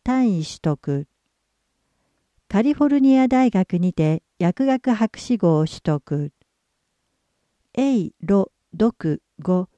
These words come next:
検定一級。教員免許八種類取得。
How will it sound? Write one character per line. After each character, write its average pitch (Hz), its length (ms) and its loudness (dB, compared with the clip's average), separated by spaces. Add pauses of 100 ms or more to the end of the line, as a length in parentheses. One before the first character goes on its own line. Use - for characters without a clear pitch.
(120)
検 240 280 0
定 160 260 0
一 151 120 -6 (140)
級。 151 560 0 (1500)
教 294 260 0
員 285 240 -2
免 262 220 2
許 151 320 -4 (240)
八 - 320 -2
種 294 100 -2
類 180 240 0
取 - 100 -14
得。 143 500 -6